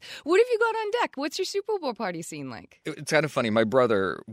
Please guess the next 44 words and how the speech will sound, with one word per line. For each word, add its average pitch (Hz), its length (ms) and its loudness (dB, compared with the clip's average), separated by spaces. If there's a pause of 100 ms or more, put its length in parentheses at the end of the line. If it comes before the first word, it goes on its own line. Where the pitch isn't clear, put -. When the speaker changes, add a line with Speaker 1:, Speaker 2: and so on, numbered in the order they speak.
(160)
Speaker 2:
was 117 280 2
nudging 117 480 2
me 101 260 -4
last 101 340 4
weekend 107 380 -2
saying, 98 220 -2
"You 110 60 0
know, 139 140 -2
because 147 260 -4
it's 117 140 -10
at - 80 -16
your 139 140 0
house, 123 320 0
you 123 80 -2
have 131 120 -4
to 131 80 -10
send 123 220 -8
the 117 60 -8
text 113 340 -12
around. 92 200 -6
You 98 80 -4
have 120 120 -6
to 127 80 -12
get 127 140 0
it 120 100 -2
organized. 110 460 0
Chiefers 143 380 0
ready 143 180 6
to 151 100 0
do 151 120 -2
dessert." 139 340 4
Speaker 1:
You 131 80 10 (120)
mean, 294 80 -2
wait, 294 160 8
wait, 277 180 4
wait. 240 200 4
Will 302 800 4
was, 277 340 4
like, 247 380 0 (240)
co-hosting, 320 920 2
like, 269 160 2
he 302 80 -2
was, 320 140 -2
like, 311 160 -4